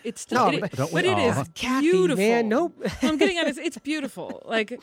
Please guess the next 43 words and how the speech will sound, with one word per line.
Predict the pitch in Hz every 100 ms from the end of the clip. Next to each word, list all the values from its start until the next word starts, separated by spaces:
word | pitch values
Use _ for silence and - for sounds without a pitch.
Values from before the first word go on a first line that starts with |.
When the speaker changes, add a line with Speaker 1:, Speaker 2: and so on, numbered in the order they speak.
| - _ -
Speaker 1:
I | 294
don't | 440 453
know | 415
that |
I'd | 349
be | 294
giving | 339 330
her | 269
singing | - 427 330
gigs, | 196 175
but | 226
the | 285
lesson | 311 403 403 320
I | 233
would | 214
be | 214
taking | 202 294 381 254 185
from | 202 180
this | 160 156 - -
is | 196 190 185 - - 180
don't | 220 285 254
ignore | 196 196 175 175 233 233 175 131
the | 175
beauty | 165 160 180 196
around | 151 160 214
you. | 151
Like, | 143 156
the | 190
reason | 233 285 285
we | 233
have | 220 190
this | 202
video | 160 143 143
and | 160
the |
reason | 165 214 247
the | 226
story | - 202 185
is | 165
making | 165 160 160
news | 147 147 - _ - - _
is | 208
because | 220 214 247 262 208